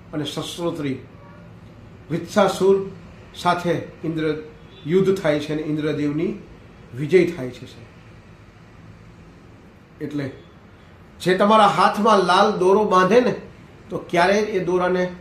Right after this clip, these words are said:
અપમાન ન કરો, ના ન પાડવો, કારણ કે એમાં બધી જ દેવશક્તિ સમાયેલી હોય છે.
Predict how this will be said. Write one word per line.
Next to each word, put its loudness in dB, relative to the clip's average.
અપમાન 0
ન 0
કરો, -2
ના -2
ન -2
પાડવો, -8
કારણ 4
કે 4
એમાં 0
બધી 2
જ -4
દેવશક્તિ 0
સમાયેલી -6
હોય -8
છે. -18